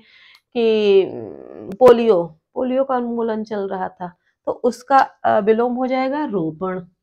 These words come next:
ठीक, किसी चीज को लगा देना, इसको नष्ट कर देना, इसका लगा देना। अथ,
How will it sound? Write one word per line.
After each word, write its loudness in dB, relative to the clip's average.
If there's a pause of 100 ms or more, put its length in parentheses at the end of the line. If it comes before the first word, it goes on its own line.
(3500)
ठीक, -10
किसी -6
चीज -8
को -8 (400)
लगा -2
देना, -6
इसको -8
नष्ट -6
कर 0
देना, -4
इसका -6 (140)
लगा -2
देना। -10 (100)
अथ, 4